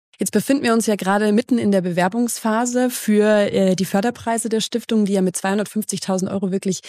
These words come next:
sehr hoch dotiert sind. Wen ermutigen Sie denn dazu, sich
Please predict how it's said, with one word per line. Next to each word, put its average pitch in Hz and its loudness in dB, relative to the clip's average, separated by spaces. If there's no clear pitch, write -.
sehr 208 0
hoch 240 -2
dotiert 226 -2
sind. 269 2
Wen 269 2
ermutigen 254 4
Sie 214 0
denn 220 2
dazu, 233 0
sich 220 -2